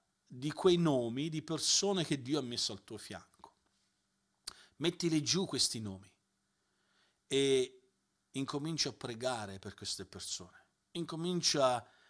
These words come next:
a chiedere a queste persone: "Come posso pregare per te? Come posso intercedere per i tuoi bisogni? In che modo posso esserti di incoraggiamento nella mia vita di preghiera?"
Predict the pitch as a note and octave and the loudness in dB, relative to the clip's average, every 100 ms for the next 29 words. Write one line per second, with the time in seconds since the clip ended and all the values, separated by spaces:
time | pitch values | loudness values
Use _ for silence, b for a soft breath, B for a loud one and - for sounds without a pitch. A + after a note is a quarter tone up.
0 | b b b - - - G3+ F#3 C3 A2+ | b b b -14 -10 -2 2 2 2 -2
1 | A#2+ - G#2+ A2 - - G#2+ G2+ G2 - | -2 -4 -4 -6 -4 -4 -6 -10 -14 -20
2 | _ _ - F3+ E3 C#3+ G3 F3+ - G#3 | _ _ -6 -4 -4 -2 0 2 0 -2
3 | - - F#3+ F#3+ F#2+ - - G2+ _ _ | -8 -8 -10 -10 -16 -20 -20 -20 _ _
4 | _ _ _ _ _ - F3 F3 F3+ F3 | _ _ _ _ _ -2 -2 0 2 4
5 | - - C#3 B2 A2 B B - D3+ C#3+ | 4 4 4 0 -2 B B -4 -2 0
6 | C#3 B2 - G3+ F#3 C#3+ B2 B2+ A#2+ B2+ | 0 2 2 4 4 2 0 -2 -4 -4
7 | A2+ G#2+ A2 G2+ F#2 G#2 A2 G#2+ _ _ | -4 -4 -4 -6 -8 -14 -18 -20 _ _
8 | _ _ _ - E3+ E3+ E3+ F#3 F#3 E3 | _ _ _ -8 -2 0 2 4 4 2
9 | - D#3+ D3+ - D3+ D3+ D#3+ C#3 - C3 | 2 2 4 2 4 4 4 2 0 -2
10 | G#2 B2+ A#2 G2+ B B - D3+ D#3+ D#3+ | -4 -6 -6 -8 B B -6 -2 0 0
11 | D3 C3+ C3 C#3+ E3+ D3+ B2+ B2 A#2+ A#2 | 0 0 0 2 2 2 0 -2 -2 -2
12 | A#2+ B2+ A#2 A2 G#2 G#2 F#2+ F#2 F#2 - | -2 -4 -4 -6 -6 -8 -8 -8 -10 -18